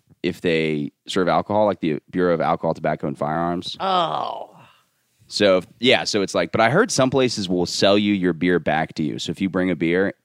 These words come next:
Speaker 1: like, they can't sell beer to you, but they could do a weird thing where if you bring beer, they can sell it to you. But I, I don't know why that makes any sense 'cause you're still selling alcohol, I guess.
Speaker 2: Uh, I mean, I think they,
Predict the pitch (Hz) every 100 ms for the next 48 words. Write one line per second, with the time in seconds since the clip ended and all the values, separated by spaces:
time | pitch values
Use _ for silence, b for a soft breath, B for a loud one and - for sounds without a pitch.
0 | _ 90 101 107 - 127 - 101 95 90
1 | 92 85 92 90 107 107 87 82 87 85
2 | 80 76 78 76 73 - 78 76 73 90
3 | 78 78 76 67 65 65 - - - 60
4 | 58 - - 50 50 50 - _ - 113
5 | 90 117 113 87 80 76 - 73 - 73
6 | - 76 - 82 - 71 73 73 76 82
7 | 82 82 85 - - B B B B B
8 | B B 151 165 170 160 120 175 196 185
9 | 170 151 - 196 240 330 269 240 180